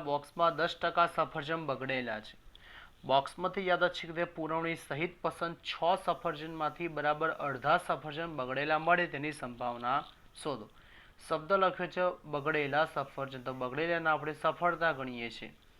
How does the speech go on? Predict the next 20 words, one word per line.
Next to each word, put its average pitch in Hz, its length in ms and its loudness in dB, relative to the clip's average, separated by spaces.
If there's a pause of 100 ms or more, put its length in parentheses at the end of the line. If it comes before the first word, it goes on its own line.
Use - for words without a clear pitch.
(420)
રાઈટ? 170 320 0 (640)
બગડેલા 165 560 4
સફરજનની 170 640 2
સંખ્યાનું 143 640 -4
વિચરણ 151 760 -2 (200)
પણ 143 500 -2 (560)
મેળવો, 131 380 -2 (260)
આ 131 140 -12
ખાસ 135 240 -2
ધ્યાન 139 240 -6
રાખજો. 147 340 -2 (2500)
દસ 185 240 4
ટકા 180 320 6
સફરજન 160 480 -2
બગડેલા, 147 440 2 (120)
બગડેલાને 180 560 4
આપણે 170 160 0
સફળતા 151 640 2
ગણીએ 131 320 -2
તો 127 80 -4